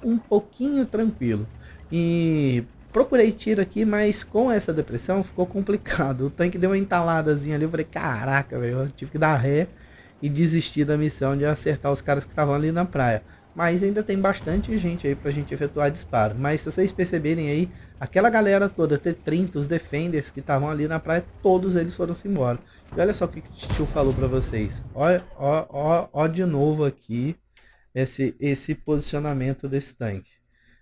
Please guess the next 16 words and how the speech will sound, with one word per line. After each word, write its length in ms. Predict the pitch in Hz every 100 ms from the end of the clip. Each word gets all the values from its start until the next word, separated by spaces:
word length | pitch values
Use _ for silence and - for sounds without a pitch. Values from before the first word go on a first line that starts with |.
| _ -
Tá 80 |
vendo 180 | 139 165
esse 240 | 135 - 127
setenta 460 | 120 120 131 123
e 80 | 123
cinco? 540 | - 170 160 - 104 113
Vamos 300 | 135 160 160
dar 80 | 147
uma 140 | 139
olhadinha 560 | 139 127 120 120 120 123
na 160 | 127
visão 640 | 123 151 147 123 143 190 214
que 160 | -
ele 140 | 165 147
vai 200 | 147 135
ter 380 | - 117 107